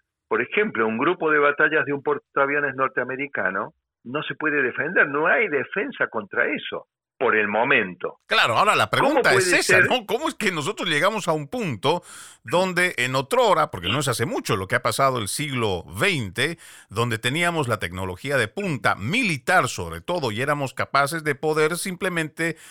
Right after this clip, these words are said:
Speaker 2: tener ese resguardo, tener esa protección, porque enemigos ha tenido Estados Unidos a lo largo de varias
Speaker 1: Siempre.
Speaker 2: décadas, o siempre? Entonces, ¿cómo es que nosotros hemos permitido que, incluso habiendo tanta inversión, no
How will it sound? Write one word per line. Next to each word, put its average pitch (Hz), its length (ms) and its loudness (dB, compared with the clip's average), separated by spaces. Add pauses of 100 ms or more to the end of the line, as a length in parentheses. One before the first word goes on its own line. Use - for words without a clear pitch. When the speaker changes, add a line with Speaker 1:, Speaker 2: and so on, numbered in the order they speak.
(300)
Speaker 2:
tener 190 360 4
ese 151 200 2
resguardo, 131 800 4
tener 143 240 -2
esa 127 240 -4
protección, 110 520 -4
porque 98 200 -2
enemigos 139 460 -2
ha 123 80 -2
tenido 139 260 -4
Estados 139 360 -2
Unidos 143 460 -4
a 90 80 -6
lo 90 140 -6
largo 135 420 2
de 101 240 -4
varias 135 440 4
Speaker 1:
Siempre. 95 240 2
Speaker 2:
décadas, 151 380 2
o 120 100 0
siempre? 180 540 -2 (380)
Entonces, 202 540 -2
¿cómo 277 240 -6
es - 60 -6
que 226 100 0
nosotros 214 360 -4
hemos 220 200 -2
permitido 165 800 -4
que, 139 200 -4
incluso 110 540 -2
habiendo 165 400 -2
tanta 214 580 -2
inversión, 127 840 -2 (320)
no 156 420 0